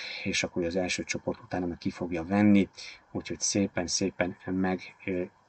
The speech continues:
megindulunk, és, ö, a, valószínűleg akkor más nódokkal fogjuk ezt bővíteni, így, hogy most már van harmincegy vagy harminckét nódunk hamarosan, azon, hogy ez egy nagyon erős bázis képeztünk, és most, ö, a kivétel után,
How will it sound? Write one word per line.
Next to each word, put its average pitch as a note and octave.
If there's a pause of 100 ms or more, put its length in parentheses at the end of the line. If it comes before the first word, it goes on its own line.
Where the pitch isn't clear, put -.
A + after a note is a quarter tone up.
megindulunk, F#2+
és, F2
ö, F2+ (720)
a, F2
valószínűleg F2+
akkor E2+
más F2+
nódokkal F2
fogjuk F#2
ezt F2
bővíteni, F#2 (340)
így, G2+
hogy F2+ (120)
most G2+
már F#2
van F#2
harmincegy F2+
vagy E2
harminckét F2+
nódunk F#2+
hamarosan, F2+ (360)
azon, F#2
hogy F2
ez F2
egy E2+
nagyon F2+
erős F2+
bázis A#2+
képeztünk, G2 (280)
és -
most, G#2
ö, F2+
a F#2
kivétel G#2
után, G2